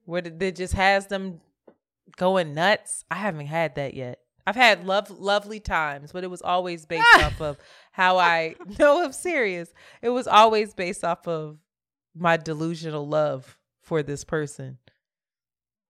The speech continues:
Speaker 1: That
Speaker 2: Nah, they, they got other, they got other shit with 'em. <laughs> That ain't just dick. That ain't just good dick. Some other shit with 'em too, child.
Speaker 1: Yeah,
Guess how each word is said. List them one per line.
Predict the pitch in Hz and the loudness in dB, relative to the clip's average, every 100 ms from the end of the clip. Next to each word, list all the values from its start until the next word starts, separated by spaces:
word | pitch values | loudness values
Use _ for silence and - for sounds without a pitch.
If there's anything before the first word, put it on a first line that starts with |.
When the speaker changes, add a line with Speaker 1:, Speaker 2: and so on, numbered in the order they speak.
| _ _ _ 156 | _ _ _ -20
Speaker 1:
That | 135 135 135 | -10 -8 -8
Speaker 2:
Nah, | 156 147 | -10 -12
they, | 202 262 214 | -10 -12 -12
they | 233 254 | -14 -10
got | 180 | -8
other, | 160 160 151 _ _ _ _ - | -8 -10 -14 _ _ _ _ -14
they | 156 | -12
got | 208 160 | -8 -8
other | 160 165 147 | -8 -10 -12
shit | - - 160 - | -16 -10 -8 -8
with | 151 147 | -6 -6
'em. | 143 143 _ - | -6 -10 _ -12
<laughs> | - - - | -8 -4 4
That | - 269 - 254 214 | 8 8 8 4 2
ain't | 277 | -2
just | - 233 180 156 | -4 -8 -10 -10
dick. | 170 165 - - 233 - | -6 -6 -6 -14 -14 -4
That | 277 | -2
ain't | 302 262 | -2 -8
just | 233 | -14
good | 220 233 196 | -8 -8 -4
dick. | 214 214 | -6 -6
Some | 269 262 | -8 -4
other | 254 220 | -4 -4
shit | - 240 214 | -8 -8 -8
with | 214 202 | -6 -6
'em | 190 | -8
too, | - 240 185 165 | -8 -4 -4 -4
child. | - 180 160 226 | -2 0 2 2
Speaker 1:
Yeah, | 196 151 | 2 0